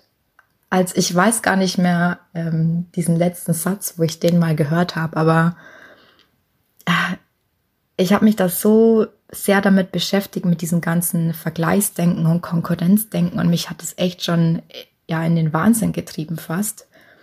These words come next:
Und, ähm, irgendwelche Psychomodelle mit „Ich bin okay, du bist okay“,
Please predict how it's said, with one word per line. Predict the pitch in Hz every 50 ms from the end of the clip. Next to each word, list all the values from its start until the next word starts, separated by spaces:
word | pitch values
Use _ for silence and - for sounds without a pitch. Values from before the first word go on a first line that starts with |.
| _ - - - - _ _ _ _ _
Und, | - 180 170 165 170 170 170
ähm, | - 151 156 156 160 160 -
irgendwelche | - 180 175 175 170 160 165 165 - 175
Psychomodelle | 156 - - - - 220 220 214 - 214 180 175 165 165 156 160 180 175 175 175 170
mit | 165 165 160 160 -
„Ich | 190 180 - -
bin | - 180 175
okay, | 175 160 165 - - 175 170 156
du | 156 - 196
bist | 190 202 185 - - -
okay“, | - 156 - - - 170 165 170 185